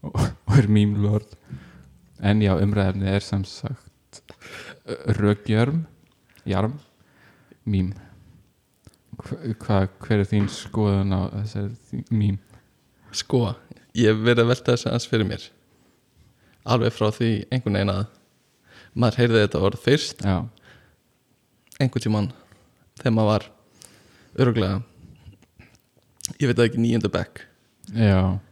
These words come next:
Speaker 1: já, já.
Speaker 2: Að þá hérna fór maður strax að velta fyrir sér, hvað er þetta orð? Og af hverju? Hvaðan kemur þetta? En mér líður samt eins og að þetta hafa alltaf bara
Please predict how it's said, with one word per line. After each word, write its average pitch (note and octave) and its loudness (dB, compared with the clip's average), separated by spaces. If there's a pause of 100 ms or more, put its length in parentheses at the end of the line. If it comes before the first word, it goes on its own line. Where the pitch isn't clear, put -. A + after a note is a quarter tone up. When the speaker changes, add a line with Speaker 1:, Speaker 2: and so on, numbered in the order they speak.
(340)
Speaker 1:
já, F#2+ -2
já. F#2+ -2 (480)
Speaker 2:
Að C3 -4
þá C3 2
hérna B2 0
fór B2 0
maður A#2+ 2
strax - -8
að G#2+ 2
velta A2 0
fyrir - -12
sér, - 0
hvað - -2
er B2 2
þetta F#2 -2
orð? A#2 -6 (680)
Og - -6
af - 0
hverju? A2 0 (920)
Hvaðan B2+ 0
kemur B2 0
þetta? G2 -6 (880)
En C#3 2
mér B2 2
líður C3 2
samt C#3 0
eins B2+ 0
og A#2 4
að A2 6 (600)
þetta - -4
hafa A2+ 0
alltaf F#2+ -2 (300)
bara - -2